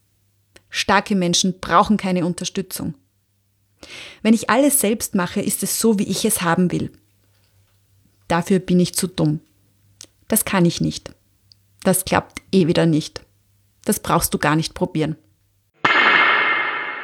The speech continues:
Alles, was wir glauben, macht etwas. Alles, was wir zu jemandem sagen, macht etwas. Alles, was wir zu uns selbst sagen, macht etwas. Und alles, was jemand zu uns sagt,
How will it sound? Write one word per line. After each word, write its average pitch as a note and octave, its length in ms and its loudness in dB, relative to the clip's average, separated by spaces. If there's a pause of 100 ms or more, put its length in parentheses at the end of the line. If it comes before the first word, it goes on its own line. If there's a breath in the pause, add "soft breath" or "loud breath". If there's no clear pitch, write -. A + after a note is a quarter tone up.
(760)
Alles, C4+ 400 4
was G#3 180 -2
wir G#3 120 2
glauben, F3 480 0 (100)
macht E3+ 240 -4
etwas. E3+ 560 -6
Alles, B3 320 4
was A3 180 0
wir G#3 140 2
zu - 240 2
jemandem A3 420 2
sagen, F#3 380 0
macht E3+ 240 -2
etwas. F3+ 360 -4
Alles, A3+ 360 0
was A3 200 -2
wir G#3+ 180 2 (220)
zu B3+ 160 -2
uns G#3+ 260 2
selbst F3 360 -2
sagen, E3+ 320 -2
macht F3 280 -2
etwas. - 440 -6 (280 soft breath)
Und - 180 0
alles, A#3 320 4
was G3 160 -2
jemand F#3+ 340 0 (120)
zu C#4 240 2
uns B3+ 320 6
sagt, F3 340 -4